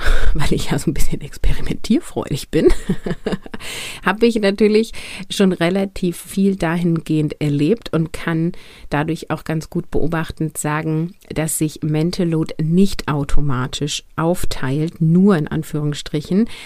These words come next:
weil man Erwerbstätigkeitsstunden und die Stunden, wenn die Kinder betreut werden,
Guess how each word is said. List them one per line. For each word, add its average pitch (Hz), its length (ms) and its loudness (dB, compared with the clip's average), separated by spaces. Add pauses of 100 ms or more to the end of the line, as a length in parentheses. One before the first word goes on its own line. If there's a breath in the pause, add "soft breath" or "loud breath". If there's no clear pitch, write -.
(200 loud breath)
weil 151 160 0
man 156 180 -2
Erwerbstätigkeitsstunden 165 2000 -4
und 156 180 -4
die 160 80 -6
Stunden, 160 460 -4
wenn 151 180 0
die 151 120 -2
Kinder 185 320 0
betreut 131 600 6
werden, 131 380 0